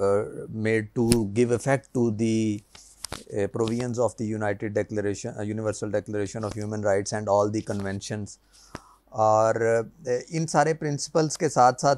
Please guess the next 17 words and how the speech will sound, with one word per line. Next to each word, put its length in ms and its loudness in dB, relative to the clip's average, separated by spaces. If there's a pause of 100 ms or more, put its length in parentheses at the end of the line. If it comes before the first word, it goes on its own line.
यूडीएचआर 760 2
was 220 4
negotiated 760 -2 (120)
to 100 -2
establish 440 -2 (180)
firmly 320 2
the 180 0
rights 540 0 (400)
that 200 2
all 300 6
member 320 0
states 720 -4 (320)
would 320 0
be 160 -2
expected 480 -4 (120)
to 80 -2
honor। 320 -2